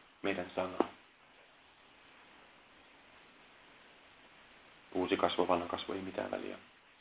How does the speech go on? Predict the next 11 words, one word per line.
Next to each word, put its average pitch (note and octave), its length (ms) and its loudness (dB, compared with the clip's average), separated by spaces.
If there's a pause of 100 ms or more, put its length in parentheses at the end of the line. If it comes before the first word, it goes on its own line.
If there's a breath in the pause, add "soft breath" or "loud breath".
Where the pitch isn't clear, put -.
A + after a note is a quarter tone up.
(2500)
Koska - 220 6
aina G#2 120 10
kun G#2 120 2
me G2+ 60 4
kaikki G#2+ 320 8
ollaan F2 280 8
täällä, F2 360 6 (560)
me - 60 -10
tehdään F2 380 4
yhtä - 200 0
asiaa, - 340 -2